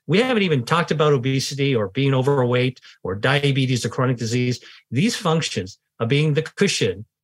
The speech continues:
creating hormones, uh, being the fuel tank, and actually being able to, uh, light up and create heat. This is the miracle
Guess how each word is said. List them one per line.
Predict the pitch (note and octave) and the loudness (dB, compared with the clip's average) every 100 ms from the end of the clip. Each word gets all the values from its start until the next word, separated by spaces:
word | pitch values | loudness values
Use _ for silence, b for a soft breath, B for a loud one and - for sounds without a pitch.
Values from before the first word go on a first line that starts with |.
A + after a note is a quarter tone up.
| - | -4
creating | - D3+ D3+ F3 | 0 0 2 2
hormones, | D3 F#3+ F#3+ C3 F#2 G2 - B B _ | 4 6 4 4 0 -8 -16 B B _
uh, | C3 B2+ | 0 2
being | B2+ D3 F#3+ | 2 0 0
the | F3 | 2
fuel | G3 G#3 | 2 2
tank, | - - A2 F#2+ - _ _ | 0 -4 -2 -4 -8 _ _
and | C#3 C3+ | 0 2
actually | D#3 D#3 D3+ C#3+ | 2 2 2 4
being | D#3+ | 2
able | E3 D3 | 2 2
to, | C#3+ C3 A#2 - | 2 2 0 -2
uh, | B2+ | 0
light | A#2+ A#2 D#3 D3 | 0 2 2 2
up | - | 0
and | C3 | 0
create | - C#3+ A#2 | 2 0 -2
heat. | - F#3 - - - _ _ _ _ - | -4 -4 -6 -16 -20 _ _ _ _ -4
This | A2+ G#3 - - | 0 0 0 -2
is | F#3+ - | 0 2
the | |
miracle | B2 A#2+ E3 G3 G#2+ - - | 2 4 4 2 0 -6 -14